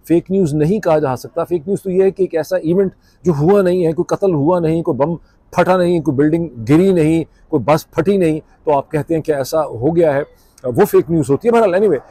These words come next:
तो पाकिस्तान के respected army chief general आसिम मुनीर साहब ने former convention से बात करते हुए कहा कि social media के अनासर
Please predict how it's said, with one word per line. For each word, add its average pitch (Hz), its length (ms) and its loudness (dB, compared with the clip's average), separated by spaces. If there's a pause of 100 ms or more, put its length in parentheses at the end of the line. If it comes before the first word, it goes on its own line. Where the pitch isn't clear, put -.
(200)
तो 180 60 -6
पाकिस्तान 202 380 0
के 214 300 4
respected 190 760 -2
army 175 200 0
chief 170 260 -2
general 160 200 0
आसिम 175 340 -4
मुनीर 156 260 0
साहब 139 300 -4
ने 131 140 -4 (380)
former 208 440 2
convention 180 560 -2
से 160 220 -2
बात 139 260 -2
करते 151 240 -4
हुए 143 100 -2
कहा 143 340 -2 (320)
कि 175 80 0
social 214 480 0
media 185 360 2
के 190 240 0
अनासर 160 540 0